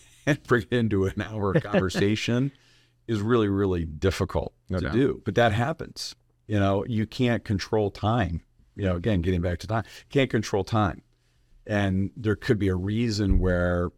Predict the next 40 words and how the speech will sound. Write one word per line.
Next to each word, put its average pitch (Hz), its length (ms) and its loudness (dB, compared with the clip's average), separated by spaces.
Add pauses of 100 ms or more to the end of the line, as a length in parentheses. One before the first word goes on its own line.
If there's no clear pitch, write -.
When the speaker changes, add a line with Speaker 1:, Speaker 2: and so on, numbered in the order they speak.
(120)
Speaker 1:
okay, 98 360 0
this 95 280 -4
person 107 380 -2
is 82 100 -2
not 98 300 0
gonna 87 140 0
receive 90 360 -2
this 82 200 -6
information 85 600 -2
very 80 220 -4
well. 85 420 -2
So - 220 -2
I 101 100 2
need 104 280 0
to 85 280 0 (800)
kind 101 100 0
of 87 60 -2
explain 98 500 0
our 76 120 -2
thought 110 340 -2
process - 800 -4
Speaker 3:
Right. 85 180 2 (300)
Speaker 1:
and 87 460 0
readjust 92 1400 0 (340)
how 98 240 -2
they 95 240 2
view 90 320 2
themselves 87 720 -2
in 82 60 -2
their 82 160 -2
world. 101 460 0
And 104 260 0
most 135 300 0
of 147 80 -4
the - 60 -18
time 95 280 0
they 90 280 2 (160)
reject 92 420 -4
it, 87 140 2 (500)
right? 98 320 0